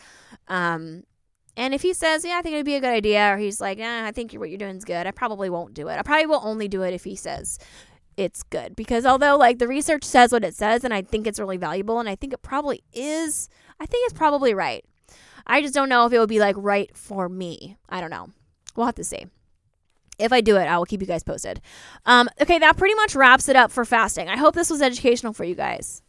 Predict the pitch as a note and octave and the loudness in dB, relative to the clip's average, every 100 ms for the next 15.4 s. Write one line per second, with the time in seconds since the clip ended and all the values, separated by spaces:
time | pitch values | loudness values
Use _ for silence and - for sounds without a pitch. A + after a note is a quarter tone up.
0 | _ _ _ - G3 G#3 G#3 G3 C3 - | _ _ _ -10 -4 -2 -2 -4 -6 -8
1 | - - - - - - B3 F4 F#4 D#4 | -8 -14 -20 -20 -20 0 2 4 2 0
2 | C#4 D#4 C#4 B3+ B3 A3+ G#3+ A3+ C#4 B3+ | 2 4 8 8 6 4 2 0 2 0
3 | B3 C4+ C4+ C4+ - - _ _ _ _ | 2 2 2 -2 -8 -12 _ _ _ _
4 | _ - G#3+ G#3 G3+ G#3+ - A3 A#3 C#4 | _ -4 0 0 0 -4 -2 -2 -2 -4
5 | - - - - - _ - A3 A3+ A3+ | -6 -12 -16 -20 -20 _ -2 -2 0 0
6 | G#3+ A3 G#3+ G#3 A#3 G#3+ G3 - E4 D4+ | 0 0 -4 -4 -2 0 0 -2 -4 -2
7 | D4+ C4+ - C#4 C4 B3 A#3+ A3 G#3 F#3+ | -2 -2 -2 0 2 2 0 -2 -2 -2
8 | F#3+ A#3 B3+ B3 C4+ B3 A#3+ A#3 G#3+ F#3+ | -2 -2 -2 -4 -4 -2 0 -2 -4 -8
9 | G3 G#3+ G#3+ G#3 G#3 G#3 G#3+ G3+ G#3 - | -6 -6 -6 -6 -6 -6 -6 -6 -8 -10
10 | G#3 F#3+ F#3 - - G3 F#3 F3+ _ - | -8 -8 -8 -10 -10 -6 -6 -8 _ -20
11 | - - G3+ G3+ G#3+ G#3+ F#3+ F#3+ F#3+ F#3+ | -20 -2 0 2 0 -2 -4 -4 -2 -2
12 | G3 G#3+ A#3 D#4+ D4+ B3 A3+ A3 A3 F#3 | -2 -4 -4 -2 0 0 0 -2 -4 -4
13 | F3 D#3 G3+ G3 G#3+ G3+ G3+ G3 G3 F#3+ | -6 -8 -10 -8 -6 -4 -6 -8 -8 -10
14 | - F#3+ G3 F#3+ F3+ F#3+ F#3+ F#3+ F#3 F3+ | -6 -6 -6 -10 -10 -10 -10 -8 -8 -6
15 | C4 A#3+ A3 | -2 0 0